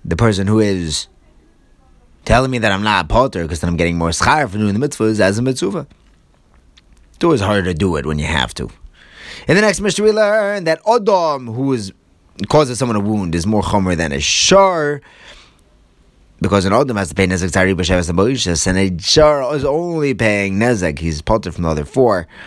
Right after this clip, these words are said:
He's also potter from Dmei Vlados. Adam is chayiv from the Bnei Vlados for killing a fetus. If someone hits his father or mother, chas v'shalom, but he doesn't make a wound, or if someone wounds his friend on Yom Kippur,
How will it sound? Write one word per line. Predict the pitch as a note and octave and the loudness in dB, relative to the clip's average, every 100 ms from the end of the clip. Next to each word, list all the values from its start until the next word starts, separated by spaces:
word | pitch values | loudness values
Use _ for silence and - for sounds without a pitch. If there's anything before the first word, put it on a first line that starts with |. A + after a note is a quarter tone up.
| - - - | -20 -20 -4
He's | - A2 | 0 2
also | D#3 D#3+ C3 | 2 2 -2
potter | A#2 A2 G#2+ | -2 -2 -2
from | A2 G#2 | -2 0
Dmei | G2 G#2 G2 | 0 2 0
Vlados. | E2+ G#2+ E3+ D3 G2+ F2 - | 2 4 4 4 -4 -8 -6
Adam | A2 F#2+ E2 | -4 -4 -6
is | - - | -8 -6
chayiv | F2+ G#2+ F2 C2+ - _ _ _ - - - _ - _ _ _ - - | -2 -2 -2 -8 -14 _ _ _ -20 -20 -20 _ -20 _ _ _ -12 -4
from | F2 | -4
the | D2+ | -2
Bnei | D2+ C#2 | -2 -2
Vlados | E2+ E2 G#2 D3 - - - - - _ | 0 2 2 0 -4 -14 -20 -20 -20 _
for | - D#2+ | -8 -4
killing | E2+ D#2 C#2 | -2 -2 -4
a | C2 | -4
fetus. | F2 C3+ E3 - - - - | 0 0 0 -6 -16 -18 -6
If | A#2 | -2
someone | C3 D3 | 0 2
hits | C#3 B2+ | 2 0
his | B2+ | -2
father | A2 B2+ B2 A#2+ | 2 2 2 0
or | |
mother, | A#2+ C#3 D3 D3+ | 2 0 0 -4
chas | C#3 D3 D3+ - | -2 -2 -2 -2
v'shalom, | D3 D#3+ D3 D3+ D#3 F#3 | 0 4 4 2 -2 -4
but | D3+ | -4
he | B2+ | 0
doesn't | D#3 F3 D#3+ | 0 0 0
make | C#3 | 0
a | A#2 G2 | 0 0
wound, | F#2+ F#3 E3+ C3+ C#3+ C3+ - - - - | 2 2 2 -2 -2 -4 -6 -20 -8 2
or | D#3+ A2 | 2 2
if | F2 | -2
someone | F#2+ F2+ G#2 | -4 0 0
wounds | G#2 D#2 | 0 -2
his | E2 D2+ | -2 -4
friend | - G#2+ G#2+ | 0 0 2
on | F#2+ | 0
Yom | F2 | -4
Kippur, | D#2 G#3+ A3 G3+ | 0 2 2 -4